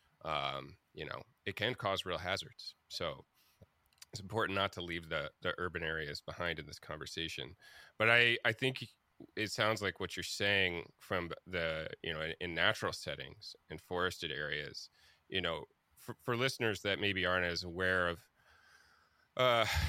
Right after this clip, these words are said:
the forest composition in Western Washington, you know, Oregon ash is, is not the most common species by far. I mean, it is, it is niche though, and where it exists, it's dominant. And so what we're going to see, I think, is really concentrated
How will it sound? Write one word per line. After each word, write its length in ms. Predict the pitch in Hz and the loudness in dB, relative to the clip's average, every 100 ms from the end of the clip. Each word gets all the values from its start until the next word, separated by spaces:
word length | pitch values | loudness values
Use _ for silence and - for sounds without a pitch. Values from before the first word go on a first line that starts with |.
| - | 0
the 60 | 131 | -2
forest 380 | 143 127 - | 2 2 2
composition 720 | - 113 104 95 104 - 85 80 | -2 -2 0 -2 0 0 -2 -4
in 140 | 80 | -2
Western 340 | 87 - 92 | -4 -4 -4
Washington, 580 | 87 90 92 95 - 76 | 2 4 4 -2 -4 -4
you 100 | 87 | 0
know, 100 | 87 | 0
Oregon 340 | 98 139 113 98 | 4 4 6 6
ash 280 | 131 117 | 4 2
is, 140 | 107 92 | -2 -2
is 200 | - 104 | -2 2
not 240 | 127 - | 2 2
the 80 | 110 | 0
most 240 | 104 98 | -2 -4
common 540 | - 110 110 98 87 85 - | -6 -2 -2 -2 -4 -8 -14
species 640 | - 110 - 78 - - - - | -8 -6 -6 -8 -12 -14 -16 2
by 140 | 101 | 2
far. 340 | 82 107 80 78 | 4 2 2 2
I 60 | |
mean, 160 | 85 82 | -2 -2
it 120 | 90 | 0
is, 360 | 95 85 - - _ _ _ _ _ _ | -2 -2 -6 -8 _ _ _ _ _ _
it 160 | 92 98 | 0 2
is 180 | 95 101 | 0 0
niche 600 | 95 98 131 - - - - | 0 0 0 -2 -2 -8 -6
though, 340 | 107 113 143 156 | 2 2 2 0
and 240 | 90 90 | 0 0
where 300 | 92 95 95 | 4 6 6
it 100 | 87 | 2
exists, 600 | 82 85 87 - - - - | -2 -2 -4 -4 -10 -12 -8
it's 160 | 90 - | -10 -6
dominant. 640 | 85 85 90 80 76 76 - | -2 0 0 -2 -4 -6 -6
And 140 | 87 85 | -8 -6
so 320 | - 92 87 | -4 -2 -2
what 220 | 85 - | -4 -8
we're 100 | 87 | -8
going 260 | 90 85 78 | -4 -4 -4
to 80 | |
see, 460 | - - 90 87 80 | -6 -6 -2 0 0
I 60 | 76 | -2
think, 260 | 80 76 | -4 -8
is 220 | 64 - - | -10 -12 -8
really 240 | 85 82 | -4 -4
concentrated 840 | - - 82 90 - - - 69 | -6 -4 -4 -4 -6 -10 -6 -6